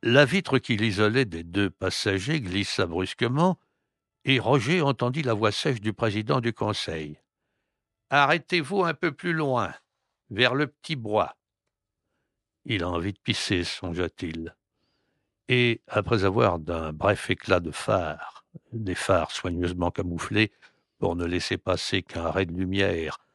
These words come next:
alerté les motards de l'escorte sur un changement d'allure, il coupa le moteur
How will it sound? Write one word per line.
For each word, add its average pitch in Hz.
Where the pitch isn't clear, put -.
alerté 104
les 85
motards 90
de 85
l'escorte 85
sur -
un 85
changement 85
d'allure, 135
il 98
coupa 120
le 104
moteur 113